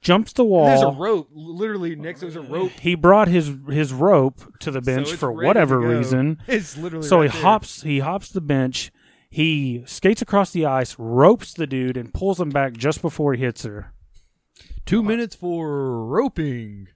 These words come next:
Speaker 1: When you're, this is a classic case of thing, why you shouldn't go back and watch things that were great as a kid as an adult.
Speaker 2: Yeah, you find, you nitpick so
Speaker 1: You just
Speaker 2: hard.
Speaker 1: nitpick, and I'm like, "That would never happen." But when I'm s-,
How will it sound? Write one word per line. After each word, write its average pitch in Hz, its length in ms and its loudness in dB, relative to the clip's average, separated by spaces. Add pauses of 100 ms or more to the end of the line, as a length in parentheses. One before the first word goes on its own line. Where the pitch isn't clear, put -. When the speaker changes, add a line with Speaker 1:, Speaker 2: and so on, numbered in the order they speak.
(140)
Speaker 1:
When 135 220 -8
you're, 175 180 -2
this 139 300 -6
is 180 180 -6
a 147 80 -8
classic 131 480 -14
case 123 300 -10
of 107 140 -20
thing, 147 540 -10
why 131 140 2
you 120 140 0
shouldn't 190 400 -4
go 196 100 -2
back 147 240 -4
and 117 140 -10
watch 127 260 -6
things 131 200 -8
that 117 120 -8
were 107 120 -16
great 123 260 -2
as 165 120 -2
a 175 60 -4
kid 123 320 -4
as 113 180 -6
an 117 80 -6
adult. 107 320 -4
Speaker 2:
Yeah, 90 80 -12
you 92 120 -12
find, 101 280 -12
you 117 140 -12
nitpick 104 380 -8
so 104 180 -6
Speaker 1:
You 131 80 0
just 107 220 -4
Speaker 2:
hard. 135 40 -6
Speaker 1:
nitpick, 156 360 -4
and 151 80 -10
I'm 139 80 -8
like, 131 160 -8
"That 160 100 -4
would 160 100 -6
never 151 200 -8
happen." 156 180 -10
But 120 120 -20
when 120 180 -12
I'm 117 160 -6
s-, - 100 -18